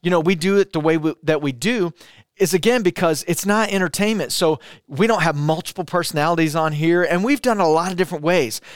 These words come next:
We've had people come in and go, "Hey, here's what's going on this week at the Healing Place," and, "Hey, here's what's happening," and, "Hey, here's our time for giving," and, "Hey, here's a video," and, "Hey, here's, here's this, and here's this," and, "Oh, by the way, here's some music,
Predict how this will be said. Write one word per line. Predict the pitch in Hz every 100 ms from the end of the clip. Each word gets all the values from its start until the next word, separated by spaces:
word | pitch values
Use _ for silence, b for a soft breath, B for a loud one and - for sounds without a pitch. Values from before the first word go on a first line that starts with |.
| B
We've | - 165
had | 202 170
people | 190 175
come | - 185 175
in | 185
and | 175
go, | 165
"Hey, | 165 220 226 214
here's | 196 214
what's | 220 -
going | 220 214
on | 208 208
this | 202
week | 226 214
at | 180
the |
Healing | 175 214 165
Place," | 160 151 135
and, | 143 131 B B -
"Hey, | 226 226 208
here's | 165 214 202
what's | 214 -
happening," | 196 190 180 156 147
and, | 127 B B
"Hey, | 233 226
here's | 190 214
our | 214
time | - 208 208
for | 196
giving," | 151 202 185 156
and, | 147
"Hey, | 196 214
here's | 202 214
a | 185
video," | 202 208 170 151
and, | 156
"Hey, | 196 208
here's, | 185 226 196 - B B
here's | 220 208
this, | 220 214
and | 208
here's | 185 214 180
this," | 220 -
and, | 151 B B
"Oh, | 220
by | 226 220
the | 214
way, | 220
here's | 156 214 -
some | 190
music, | 170 233 240 240